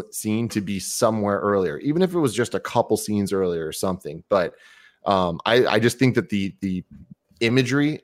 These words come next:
and gameplay elements and just overall,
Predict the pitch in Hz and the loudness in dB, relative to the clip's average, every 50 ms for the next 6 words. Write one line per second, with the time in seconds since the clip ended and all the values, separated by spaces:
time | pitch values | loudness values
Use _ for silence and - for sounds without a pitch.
0 | _ - 107 107 101 98 92 92 92 87 - - - 110 113 120 113 127 131 131 | _ -4 -2 -2 -2 -2 -2 -4 -6 -8 -10 -6 -4 -2 -2 -2 0 2 2 2
1 | 131 127 135 135 139 143 143 139 - - 98 98 95 92 98 - - - _ - | 2 2 0 0 0 -2 -4 -6 -8 -8 -6 -6 -4 -4 -6 -6 -8 -8 _ 4
2 | 113 117 117 107 110 107 104 104 104 101 98 98 92 90 90 - | 4 6 6 6 6 6 8 8 8 8 6 6 4 2 0 -4